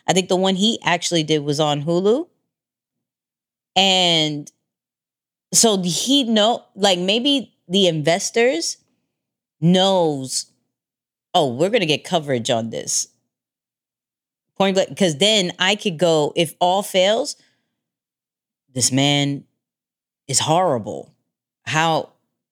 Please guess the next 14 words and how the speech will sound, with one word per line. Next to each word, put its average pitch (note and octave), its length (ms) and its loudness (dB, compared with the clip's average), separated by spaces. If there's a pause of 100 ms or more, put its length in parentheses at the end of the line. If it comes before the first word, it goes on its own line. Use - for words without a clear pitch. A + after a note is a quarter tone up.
(560)
it E3 120 2
was E3 200 2
probably F3 460 0
dumb E3+ 260 0
of C3+ 140 -4
me E3 320 2
to C#3 200 -2
believe D3 520 0
it C#3 80 0
after D3+ 320 0
he's C#3+ 320 -2
done D3+ 260 0
this D3+ 200 -2
before." C3 720 -2